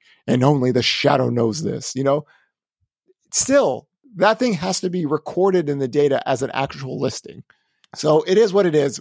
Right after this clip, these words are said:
We deal with it. I thought the, the best strategy was to just debate as many people as I can so I can show people that, "Come on." there's a point where it, it gets beyond absurd. And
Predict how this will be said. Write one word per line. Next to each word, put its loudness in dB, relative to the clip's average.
We -4
deal 2
with 0
it. 2
I 2
thought 0
the, -4
the -6
best 0
strategy 2
was 0
to -4
just -4
debate 2
as -2
many 2
people 0
as 2
I 2
can 0
so -2
I 2
can -4
show 0
people -4
that, -2
"Come 0
on." 0
there's 0
a 0
point 0
where 2
it, -4
it -6
gets 0
beyond 2
absurd. -2
And -2